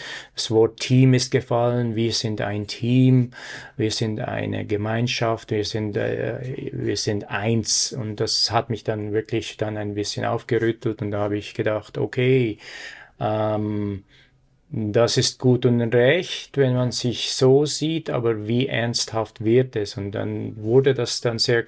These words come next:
schnell klar, als dann eben schlecht über diese anderen, äh, berichtet wurde oder wenn dann, mm, herablassend dann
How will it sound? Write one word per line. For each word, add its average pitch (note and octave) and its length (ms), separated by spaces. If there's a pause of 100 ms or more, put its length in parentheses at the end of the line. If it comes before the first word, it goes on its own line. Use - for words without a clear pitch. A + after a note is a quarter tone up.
schnell A2 300
klar, A2 400
als A#2 220
dann G#2+ 260 (320)
eben A#2+ 240
schlecht A2+ 480
über G#2+ 200
diese G#2 440 (100)
anderen, G#2+ 840 (500)
äh, G#2+ 160
berichtet A2 640
wurde G2 460
oder F#2+ 340 (400)
wenn G#2 320
dann, G#2 600
mm, C#3 680 (260)
herablassend A2+ 1000
dann G#2 540